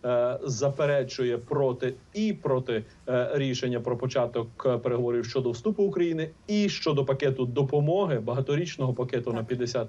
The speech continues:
Speaker 1: мільярдів євро, єдині, хто заперечують, це представники, е, Віктора Орбана.
Speaker 2: Так. А, Богдане, буквально тридцять секунд лишається. Я знаю, що ти досліджував найостанніші результати досліджень громадської думки в Європейському Союзі. Чи самі європейці виступають за розширення?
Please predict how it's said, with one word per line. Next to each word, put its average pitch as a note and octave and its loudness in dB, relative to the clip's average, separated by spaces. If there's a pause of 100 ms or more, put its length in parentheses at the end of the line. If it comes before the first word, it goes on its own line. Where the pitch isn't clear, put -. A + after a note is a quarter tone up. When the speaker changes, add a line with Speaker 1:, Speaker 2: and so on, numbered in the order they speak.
Speaker 1:
мільярдів A#2 -2
євро, D#3 0 (380)
єдині, C3+ 2
хто D3+ 2
заперечують, C3 0 (200)
це D3 2
представники, C3+ 0 (320)
е, A#2+ 2
Віктора A#2+ 0
Орбана. A2 -2
Speaker 2:
Так. F3+ -6 (120)
А, A#3 2
Богдане, D4 2
буквально D4+ 2
тридцять D#4+ -2
секунд C#4+ -2
лишається. A#3 0
Я A#3 0
знаю, C#4+ 0
що C#4 -8
ти C4+ -2
досліджував A#3+ 0
найостанніші A#3+ 0
результати A#3 0
досліджень G#3+ -4
громадської C4 -2
думки B3+ -2
в A#3+ -6
Європейському A#3 -2
Союзі. A#3 -2 (180)
Чи C#4 -2
самі D4 -2
європейці D4+ 0
виступають A3 -2
за G#3+ 2
розширення? F3 -6